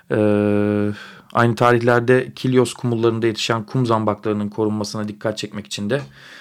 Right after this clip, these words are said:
e, birçok etkinlik düzenlendi Kilyos'ta. E, Kilyos, e, yakın zamanda, e,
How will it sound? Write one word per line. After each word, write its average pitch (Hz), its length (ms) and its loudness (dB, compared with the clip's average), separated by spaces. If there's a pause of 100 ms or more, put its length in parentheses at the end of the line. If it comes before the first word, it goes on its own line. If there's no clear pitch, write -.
(200)
e, 101 260 0
birçok 120 320 0
etkinlik 110 440 -4
düzenlendi 98 580 -4
Kilyos'ta. 104 680 -2 (480)
E, 113 400 0
Kilyos, 131 580 2
e, - 80 -6 (580)
yakın 113 320 -4
zamanda, 110 720 -2
e, 110 80 -8